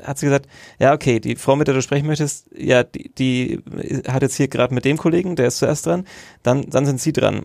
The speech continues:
Ähm, und dazwischen hat sie aber noch Radiointerview. Als das Radiointerview war, kam diese Fahrerin, hat das Handy von ihr dann in die Hand gedrückt bekommen, „Hier ist der Mann vom Radio dran.“ Sie hat,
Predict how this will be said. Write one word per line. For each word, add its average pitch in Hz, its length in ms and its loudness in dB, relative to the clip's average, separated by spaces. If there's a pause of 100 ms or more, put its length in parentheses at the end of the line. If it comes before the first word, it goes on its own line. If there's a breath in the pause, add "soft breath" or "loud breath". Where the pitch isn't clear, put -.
Ähm, 117 380 0 (120)
und 120 160 -2
dazwischen 160 320 0
hat 139 80 2
sie - 80 -2
aber 143 100 0
noch 139 160 0
Radiointerview. 110 600 0
Als - 140 -4
das 117 120 -6
Radiointerview 117 600 0
war, 113 200 2
kam 123 220 -2
diese 120 140 -4
Fahrerin, 135 480 0 (420 loud breath)
hat - 180 -2
das 131 260 -2
Handy 147 240 0
von 135 240 -2
ihr 180 240 2
dann 127 180 0
in 131 120 -2
die 123 100 2
Hand 120 140 -2
gedrückt 139 220 -4
bekommen, 143 340 -6
„Hier 135 180 2
ist 156 120 -2
der 147 80 2
Mann 127 140 0
vom 143 140 -2
Radio 127 260 0
dran.“ - 240 -8 (540 loud breath)
Sie - 160 2
hat, - 260 0